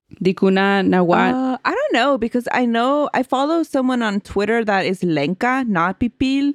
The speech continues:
Speaker 1: Oh.
Speaker 2: But that's another indigenous group. It's just, I think it's smaller though, but I'm pretty sure that they have Lenca speakers that she talks with, like, 'cause she's, um, like, Afro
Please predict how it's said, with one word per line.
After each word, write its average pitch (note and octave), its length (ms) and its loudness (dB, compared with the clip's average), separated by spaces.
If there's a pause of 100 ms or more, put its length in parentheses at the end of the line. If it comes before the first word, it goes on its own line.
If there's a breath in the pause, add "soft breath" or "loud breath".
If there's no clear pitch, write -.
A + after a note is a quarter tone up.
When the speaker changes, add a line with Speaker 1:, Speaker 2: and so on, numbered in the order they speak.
Speaker 1:
Oh. E3+ 280 4
Speaker 2:
But E3+ 100 4
that's A#3+ 180 0
another G4+ 280 -2
indigenous G#3 560 -2
group. F3 420 -2
It's G3 160 -2
just, C#4 240 -4
I G3 60 0
think A#3 180 -2
it's A3 160 -6
smaller D#3+ 380 0
though, C#3 180 -2
but C3+ 160 -2
I'm E3 140 -2
pretty C4+ 280 -4
sure F#3 200 -4
that F3 180 -4
they E3+ 80 -2
have F3+ 220 -2
Lenca D#3+ 360 -2
speakers - 680 -8
that D#3 120 -6
she E3+ 380 -4 (1120 soft breath)
talks F3+ 320 -6
with, D#3 200 -4
like, C#3 300 -4 (800)
'cause - 160 -10
she's, - 520 -6
um, F#3+ 180 0
like, D#3 200 -4
Afro A2 600 -6